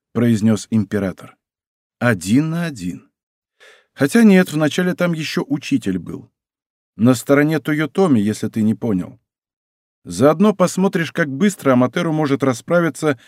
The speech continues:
с бойцом подобного уровня. Дуэль в Докисюро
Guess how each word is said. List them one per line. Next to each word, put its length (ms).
с 120
бойцом 480
подобного 680
уровня. 580
Дуэль 520
в 80
Докисюро 720